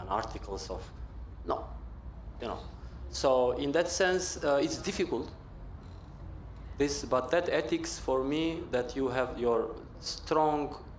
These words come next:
independence, that subjectivity, you know, I, I keep it. I, uh, that is kind of an ethics as much as I can. Of course, there are collaborations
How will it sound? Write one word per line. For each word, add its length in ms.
independence, 1120
that 200
subjectivity, 1000
you 180
know, 480
I, 160
I 120
keep 280
it. 80
I, 280
uh, 600
that 220
is 140
kind 220
of 140
an 100
ethics 380
as 200
much 220
as 160
I 80
can. 280
Of 160
course, 260
there 180
are 100
collaborations 1000